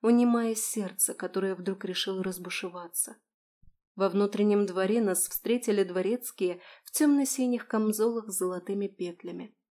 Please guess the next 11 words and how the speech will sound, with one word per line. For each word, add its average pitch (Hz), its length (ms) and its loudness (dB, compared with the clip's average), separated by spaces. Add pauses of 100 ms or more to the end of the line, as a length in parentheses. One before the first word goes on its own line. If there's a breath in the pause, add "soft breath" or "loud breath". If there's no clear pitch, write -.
(300)
Ридевинал 190 680 2
поздоровался 196 1000 -2 (220 loud breath)
и 269 80 2
достал 269 440 0
из 208 120 -2
внутреннего 214 640 0
кармана 190 520 -2
две 170 200 -8
карточки 214 560 -6
прямоугольной 185 720 0
формы 220 480 0